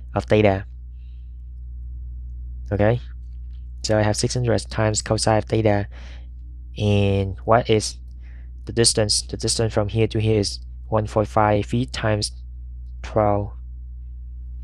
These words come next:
which is eighteen inches. All right, and then you have, I assume, uh, clockwise is positive, so I have positive moment for this one. Now for the force F B C Y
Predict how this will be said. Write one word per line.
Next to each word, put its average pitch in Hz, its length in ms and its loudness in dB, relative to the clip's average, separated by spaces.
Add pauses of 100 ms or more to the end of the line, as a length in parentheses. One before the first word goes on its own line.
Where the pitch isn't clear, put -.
(160)
which 120 220 2
is 98 120 2
eighteen 107 280 2
inches. 104 400 0 (1800)
All 101 80 2
right, 110 240 4 (220)
and 110 600 4
then 117 440 4
you 120 100 2
have, 113 260 2 (280)
I 117 80 6
assume, 113 500 4 (680)
uh, 113 420 6
clockwise 123 480 2
is 101 100 0
positive, 120 440 0
so 110 180 0
I 107 60 2
have 104 140 0
positive 113 360 2 (560)
moment 113 300 2
for 107 100 4
this 110 220 2
one. 110 300 2 (140)
Now 104 240 4
for 107 300 4
the 104 220 0
force - 560 0 (420)
F 120 160 4 (100)
B 113 120 0
C 110 180 2
Y 107 340 4